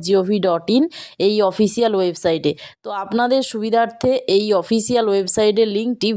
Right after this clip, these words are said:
ভিডিও ডেসক্রিপশনে দেওয়া রয়েছে, আপনারা সেখানে ক্লিক করে ডাইরেক্ট চলে আসতে পারবেন এই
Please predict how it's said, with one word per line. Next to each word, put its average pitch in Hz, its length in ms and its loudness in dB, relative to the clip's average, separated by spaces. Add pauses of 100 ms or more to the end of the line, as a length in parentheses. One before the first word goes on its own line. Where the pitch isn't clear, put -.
ভিডিও 190 300 2 (180)
ডেসক্রিপশনে 233 680 0 (100)
দেওয়া 185 200 2
রয়েছে, 208 360 0 (360)
আপনারা 240 420 0
সেখানে 226 380 0
ক্লিক 220 280 0
করে 233 280 4
ডাইরেক্ট 202 540 0
চলে 196 240 4
আসতে 196 280 0
পারবেন 208 440 0
এই 196 220 -4